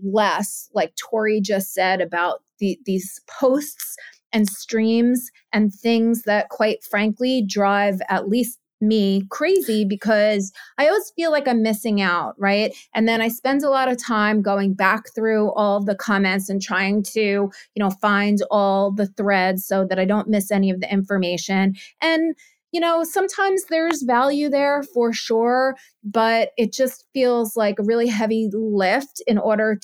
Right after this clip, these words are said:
to extract the value. And Tori and I want to show up, deliver the value,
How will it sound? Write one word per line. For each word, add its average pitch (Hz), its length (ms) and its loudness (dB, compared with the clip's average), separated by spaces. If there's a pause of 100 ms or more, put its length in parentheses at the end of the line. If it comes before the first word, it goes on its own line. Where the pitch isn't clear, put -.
to 214 220 2
extract - 800 -2
the 208 120 2
value. 190 600 0 (120)
And 208 280 2
Tori 339 320 -4
and 339 100 -2
I 262 200 0
want 208 300 -2 (100)
to 208 400 0 (580)
show 339 460 0
up, 233 300 0 (280)
deliver 277 460 2
the 254 100 2
value, 196 800 2